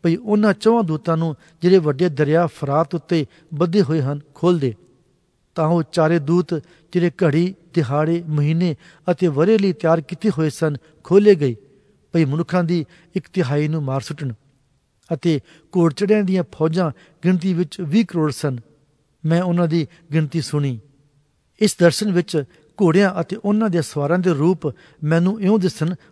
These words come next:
ਭਈ ਉਹਨਾਂ ਦੇ ਸੀਨੇ ਬੰਦ ਅਗਨ ਅਤੇ ਨੀਲਮ ਅਤੇ ਗੰਧਕ ਦੇ ਹਨ ਅਤੇ ਘੋੜਿਆਂ ਦੇ ਸਿਰ ਬੱਬਰ ਸ਼ੇਰਾਂ ਦੇ ਸਿਰ ਦੀ ਨਿਆਈ ਹਨ ਅਤੇ ਉਹਨਾਂ ਦੇ ਮੂੰਹਾਂ ਵਿੱਚੋਂ ਅੱਗ ਅਤੇ ਧੂੰਆਂ ਅਤੇ ਗੰਧਕ ਨਿਕਲਦੀ ਹੈ। ਅੱਗ ਅਤੇ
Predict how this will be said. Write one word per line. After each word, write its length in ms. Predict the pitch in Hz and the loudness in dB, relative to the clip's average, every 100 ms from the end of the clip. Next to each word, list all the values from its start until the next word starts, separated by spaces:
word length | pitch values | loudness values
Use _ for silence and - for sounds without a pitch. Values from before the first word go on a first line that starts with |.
| - | -2
ਭਈ 140 | 170 | 0
ਉਹਨਾਂ 280 | 180 196 208 | 0 0 0
ਦੇ 120 | 190 | 0
ਸੀਨੇ 360 | 156 - 175 214 | -2 -2 0 2
ਬੰਦ 280 | 151 156 135 - _ - 170 | 2 -2 -4 -10 _ -6 -4
ਅਗਨ 200 | 170 190 196 | -4 -6 -6
ਅਤੇ 180 | - 180 | -2 -2
ਨੀਲਮ 380 | 143 180 202 139 - _ 180 | 0 0 0 -4 -12 _ -6
ਅਤੇ 160 | 185 | -4
ਗੰਧਕ 420 | 143 160 202 202 | -2 0 2 2
ਦੇ 100 | 170 | 0
ਹਨ 280 | 135 139 131 - _ _ - | -2 -2 -4 -8 _ _ -6
ਅਤੇ 160 | 160 180 | -4 -4
ਘੋੜਿਆਂ 360 | - 170 165 | -2 0 2
ਦੇ 100 | 180 | 0
ਸਿਰ 360 | 160 - 170 139 - - - | -2 0 0 0 -10 -20 -2
ਬੱਬਰ 260 | 160 156 190 | -2 2 0
ਸ਼ੇਰਾਂ 400 | - 165 175 170 | 0 -2 -2 0
ਦੇ 200 | 180 170 _ _ | 0 -2 _ _
ਸਿਰ 240 | - 180 160 | -4 -2 0
ਦੀ 120 | 185 | 0
ਨਿਆਈ 260 | 143 160 | 0 0
ਹਨ 220 | 160 131 - _ _ _ - | 0 -2 -6 _ _ _ -6
ਅਤੇ 160 | 165 175 | -2 -4
ਉਹਨਾਂ 340 | - 196 208 | -2 -2 0
ਦੇ 100 | 185 | 2
ਮੂੰਹਾਂ 260 | 165 202 226 | 2 2 0
ਵਿੱਚੋਂ 340 | 151 - 160 143 - 170 | -2 -2 -6 -6 -2 -2
ਅੱਗ 200 | 156 143 - _ _ 175 | 0 -4 -6 _ _ -6
ਅਤੇ 180 | 165 - | -6 -6
ਧੂੰਆਂ 400 | 170 156 156 202 | -4 -2 -4 -6
ਅਤੇ 140 | 156 151 | -8 -4
ਗੰਧਕ 320 | 160 180 165 | 0 0 0
ਨਿਕਲਦੀ 440 | 151 165 143 131 | -2 -4 -4 -4
ਹੈ। 160 | 120 139 _ _ _ _ _ _ _ _ 180 | -4 -8 _ _ _ _ _ _ _ _ -2
ਅੱਗ 160 | 165 175 - 180 | -2 -4 -6 -6
ਅਤੇ 160 | 160 | -6